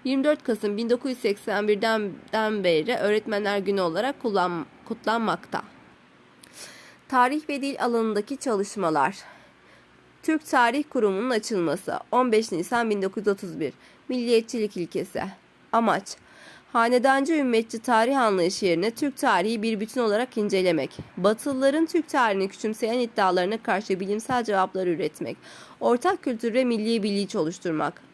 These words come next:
Afet İnan ilk kadın tarihçi. Gelişmeler. Kurucu Başkan Tevfik Bıyıkoğlu.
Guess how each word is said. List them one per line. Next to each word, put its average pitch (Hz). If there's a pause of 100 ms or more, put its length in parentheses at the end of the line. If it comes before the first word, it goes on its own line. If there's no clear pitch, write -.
(100)
Afet 226
İnan 180
ilk 247
kadın 196
tarihçi. 147 (640)
Gelişmeler. 233 (240)
Kurucu 240
Başkan 226
Tevfik 240
Bıyıkoğlu. 196